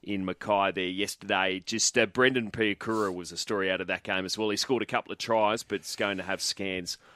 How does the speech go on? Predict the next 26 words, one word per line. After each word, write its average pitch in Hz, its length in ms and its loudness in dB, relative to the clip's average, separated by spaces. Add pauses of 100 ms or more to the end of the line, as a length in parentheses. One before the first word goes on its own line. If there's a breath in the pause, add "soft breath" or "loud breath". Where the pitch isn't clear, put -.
(280 soft breath)
on 98 140 0
a 92 60 -2
knee 95 340 -2
injury 90 280 -6
there 90 240 0
for 92 140 -10
the 85 60 -4
Broncos 90 580 -4
as 85 160 -14
well. 92 220 0
But 95 120 -6
heroes 170 460 6
and 147 100 0
villains 156 300 4
on 151 100 6
a 147 60 4
Monday, 156 440 8
so 131 220 4
give 151 200 0
us - 100 -2
a 156 60 2
call, 160 320 4
thirteen 160 480 4
fifty-three 143 720 0
fifty-three. 135 840 0 (500 soft breath)
Uh, 107 180 6